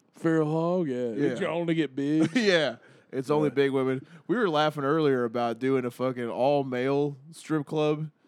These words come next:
Speaker 2: with just fat dudes, so they don't take their shirts off, just their pants. They just Donald Duck it the whole time. <laughs>
Speaker 1: Yeah, yeah, yeah, yeah.
Speaker 2: Just fucking <laughs> run around
Speaker 1: Yeah.
Speaker 2: like, like they fucking pull their dick out like the dick's fine, as long as you push the fat back.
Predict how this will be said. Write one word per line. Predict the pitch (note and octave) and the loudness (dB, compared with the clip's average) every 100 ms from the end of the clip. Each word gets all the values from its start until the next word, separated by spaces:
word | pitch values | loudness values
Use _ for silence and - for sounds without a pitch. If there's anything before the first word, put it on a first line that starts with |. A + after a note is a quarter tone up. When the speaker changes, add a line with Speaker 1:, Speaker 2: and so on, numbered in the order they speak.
| _ _ _ _ _ _ _ | _ _ _ _ _ _ _
Speaker 2:
with | B2+ C3 | -8 -8
just | A#2+ | -8
fat | - C#3 C#3 | -6 -2 -2
dudes, | C3 D3+ D3+ C#3+ | 0 0 0 -4
so | C#3 | -6
they | C3 | -2
don't | C3+ | -2
take | C#3+ C3 | -4 -6
their | A#2+ | -6
shirts | - B2+ D3 | -6 -6 -4
off, | C#3 | -4
just | B2 C3 | -6 -6
their | B2 | -8
pants. | - A#2+ C3 | -6 -8 -8
They | C3 | -8
just | B2+ C3 A#2+ | -8 -8 -6
Donald | B2+ C3 A#2 | -4 -4 -6
Duck | B2+ | -8
it | C#3 | -8
the | A#2+ | -12
whole | C#3 C#3 | -12 -12
time. | D3+ C#3+ D3 | -10 -10 2
<laughs> | |
Speaker 1:
Yeah, | F3 F3+ D3 G#2+ | 6 6 6 0
yeah, | A2+ G#2 | -6 -8
yeah, | G2 G2 F#2+ | -10 -14 -10
yeah. | B2 - | -8 -2
Speaker 2:
Just | G3 - | -4 0
fucking | D#3+ D#3+ E3 | -2 0 -4
<laughs> | - | 2
run | A3+ - A#3 G3+ | 2 2 0 2
around | G#3 A3+ G3 F#3 | 4 4 2 2
Speaker 1:
Yeah. | |
Speaker 2:
like, | E3 E3 D3 A#3 B3 - G#3+ | 2 0 -2 -4 -4 0 2
like | G3 D#3 A#3 - | 4 2 -2 -4
they | - | -2
fucking | D#3 D#3+ D#3 D3 C3 - _ - - | 0 2 2 0 -6 -12 _ -20 0
pull | G3 G3 | 4 6
their | F3+ | 4
dick | E3+ F#3 D#3+ | 2 0 2
out | D3 C3+ | 2 2
like | C3+ | 0
the | B2+ | -4
dick's | B2 D#3 D#3 - | -4 -2 -2 -4
fine, | A#2+ A#2 A2+ A2+ G#2+ _ _ _ _ _ | -4 -4 -6 -8 -14 _ _ _ _ _
as | A#2+ | -10
long | A2+ C3+ | -6 -6
as | A#2+ | -6
you | |
push | - C#3+ - | -6 -6 -6
the | A2+ | -8
fat | A#2 A#2+ G2+ | -6 -6 -6
back. | A2 A2+ - - | -6 -6 -10 -20